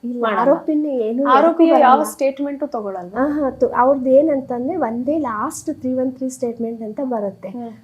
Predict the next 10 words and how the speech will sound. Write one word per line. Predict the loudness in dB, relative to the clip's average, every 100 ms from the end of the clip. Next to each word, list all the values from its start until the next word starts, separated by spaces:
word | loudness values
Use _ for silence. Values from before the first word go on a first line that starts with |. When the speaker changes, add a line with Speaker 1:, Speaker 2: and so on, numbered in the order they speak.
| _
Speaker 1:
ಅವಾಗ | -2 2 4 2
ಅವ್ನು | 0 -2
ಹೇ-, | 0 0 0 -4
ಹೇಳಿಕೆ | 4 6 6 2
ಕೊಡ್ಬೋದು, | -2 -6 -6 -8 -8
"ನಾನ್ | -12 -12 -10
ಮಾಡಿಲ್ಲ, | -8 -6 -4 -4 -8
ಇದ್ | -10 -10 -12
ಮಾಡಿದೀನಿ" | -12 -10 -10 -10 -10
ಅಂತ. | -12 -12